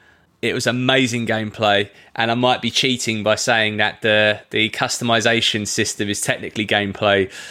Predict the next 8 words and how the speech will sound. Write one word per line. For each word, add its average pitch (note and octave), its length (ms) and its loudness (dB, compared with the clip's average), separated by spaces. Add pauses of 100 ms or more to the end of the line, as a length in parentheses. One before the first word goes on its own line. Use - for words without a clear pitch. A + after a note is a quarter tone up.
(300)
of G#2 200 0
how A#2 180 -2
you A2 160 -4
could A2 180 -6
literally A#2 460 0
make A2 220 -2
a A#2 60 -4
Batman. G2+ 600 0